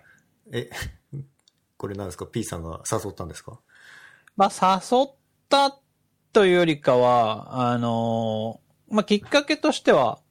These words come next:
Speaker 2: 僕なんですけど、なんか明確に辻さんお誘いしたというよりかは、僕がそのスマートエイチアールでアクセシビリティもっとやっていきたいし、一緒にやる人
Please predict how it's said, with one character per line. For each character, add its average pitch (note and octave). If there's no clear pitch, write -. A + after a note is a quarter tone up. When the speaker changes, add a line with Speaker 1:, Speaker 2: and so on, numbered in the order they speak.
Speaker 2:
僕 C#3
な D#3
ん B2+
で G#2+
す -
け A#2+
ど、 -
な E3
ん -
か -
明 A3+
確 A3
に G3+
辻 F#3
さ F3+
ん E3
お D#3+
誘 D3+
い D3
し -
た D#3
と A#2+
い -
う A2+
よ A2
り -
か -
は、 -
僕 E3
が D3+
そ D#3
の C#3
ス D3
マ C#3
ー -
ト D3
エ C#3+
イ D3
チ -
ア C#3+
ー -
ル A2
で A2+
ア A#2+
ク -
セ A#2+
シ A#2+
ビ B2
リ A2+
テ -
ィ -
も -
っ A#2
と -
や A2+
っ -
て -
い A2
き -
た A#2
い A2
し、 -
一 B2
緒 B2
に B2+
や B2
る B2+
人 -